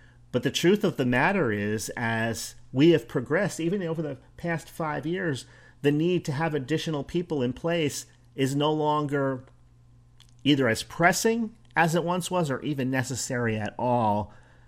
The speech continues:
because of the tools and technology replacing people. I know it's a scary thing when people hear that. And I spoke, I don't know if it was a month or two ago, uh, my friend's son,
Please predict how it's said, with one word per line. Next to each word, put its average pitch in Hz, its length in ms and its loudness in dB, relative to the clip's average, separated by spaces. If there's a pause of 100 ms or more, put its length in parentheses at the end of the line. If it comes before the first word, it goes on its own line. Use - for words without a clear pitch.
(100)
because 120 600 4
of 101 260 -2
the 107 80 -6
tools 120 400 -2
and 107 160 -2
technology 113 960 -2 (220)
replacing 117 580 -2
people. 113 480 -6 (340)
I 143 120 4
know 240 200 2
it's - 160 -2
a 156 60 0
scary 147 540 0
thing 101 480 0 (640)
when 117 160 2
people 123 260 -2
hear 113 280 -2
that. 101 360 -6 (640)
And 123 500 4 (300)
I 135 80 2
spoke, 220 460 0 (360)
I 156 140 -4
don't 185 140 -2
know 131 100 2
if 127 60 -4
it - 80 -14
was 110 120 -4
a 104 60 -4
month 151 260 0
or 156 80 -2
two 156 240 -2
ago, 120 520 0 (440)
uh, 104 120 -12
my 101 160 -2
friend's 160 360 -2
son, 143 600 0